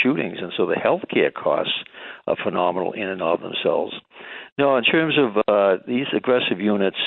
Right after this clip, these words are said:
uh, they're essentialists. You have a generalist. We all have doctors. We all have a, a local doctor that we go to. But you don't want him doing heart surgery on you. Well,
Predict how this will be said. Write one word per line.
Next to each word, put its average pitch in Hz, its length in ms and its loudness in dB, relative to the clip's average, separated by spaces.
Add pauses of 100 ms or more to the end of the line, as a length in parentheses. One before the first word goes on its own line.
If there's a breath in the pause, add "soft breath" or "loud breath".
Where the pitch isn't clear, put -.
(100)
uh, 95 380 2
they're 98 180 2
essentialists. 113 520 2 (440 loud breath)
You 143 120 6
have 160 120 6
a 131 60 4
generalist. 101 480 2
We 143 80 4
all 160 140 4
have 117 140 2
doctors. 87 480 0
We 101 120 2
all 104 160 2
have 101 180 4
a, 90 460 2
a - 20 4
local 98 400 2
doctor 92 400 2
that 95 80 -6
we 90 140 -4
go 95 240 2 (100)
to. - 160 0 (420 loud breath)
But 110 120 2
you 165 80 4
don't 170 160 2
want 127 220 2
him 113 140 0
doing 101 240 2
heart 101 320 0
surgery 80 420 0
on 80 180 -4
you. 107 200 -4 (300 loud breath)
Well, 123 140 0